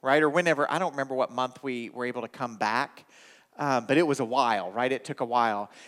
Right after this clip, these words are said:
And the rule was real simple. We just said, "Hey, we're gonna ask that you wear a mask from the front door to your seat." Remember that? So in shared spaces, just wear a mask. And so we did this summer as, you know, we would do the whole thing, and then we would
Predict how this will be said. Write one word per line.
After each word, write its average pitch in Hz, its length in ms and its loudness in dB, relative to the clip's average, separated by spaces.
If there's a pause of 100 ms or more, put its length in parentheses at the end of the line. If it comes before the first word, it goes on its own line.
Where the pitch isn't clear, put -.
And 240 160 6
the 233 60 4
rule 269 220 4
was 226 180 4
real 190 100 2
simple. 180 380 2
We 214 100 0
just 190 180 -2
said, 190 140 4
"Hey, 180 160 2
we're 165 240 4
gonna 190 260 0
ask 170 300 2
that - 200 -6
you 175 140 0
wear 160 220 2
a 214 60 2
mask 160 400 2
from 170 160 -6
the 143 80 0
front 165 240 0
door 147 180 -2
to 143 160 -14
your 120 100 -8
seat." 110 400 -10 (140)
Remember 151 200 -6
that? 151 360 2 (220)
So 233 100 2
in 226 80 4
shared 202 300 -2
spaces, 160 440 -2
just - 200 -6
wear 147 140 4
a 135 60 0
mask. 117 420 -4 (340)
And 214 120 0
so 277 80 4
we 294 140 2
did 247 180 -2
this 240 140 2
summer 196 480 2
as, 202 280 0
you 190 100 -2
know, 170 100 2
we 175 180 0
would 185 280 -4
do 180 160 2
the 170 100 2
whole 180 160 0
thing, 175 460 0
and 165 100 -6
then 170 140 0
we 170 140 2
would 160 220 4